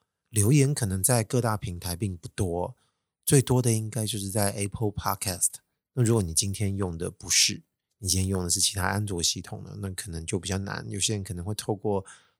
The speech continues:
什么M B三啊，或其他的一些平台界面去留言。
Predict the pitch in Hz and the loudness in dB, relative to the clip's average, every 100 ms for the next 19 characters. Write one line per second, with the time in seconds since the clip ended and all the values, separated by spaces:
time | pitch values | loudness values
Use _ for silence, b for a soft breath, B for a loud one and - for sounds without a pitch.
0 | - 95 95 95 98 110 113 107 104 101 | -8 -4 0 0 0 2 4 4 0 -2
1 | 98 98 101 - - 120 110 98 92 - | -2 0 2 2 0 -2 -2 -2 -6 -10
2 | - - 107 - 85 87 85 101 92 85 | 2 4 4 2 -4 -4 0 0 0 0
3 | - 92 87 98 - 110 | -2 -2 -6 -8 -10 -14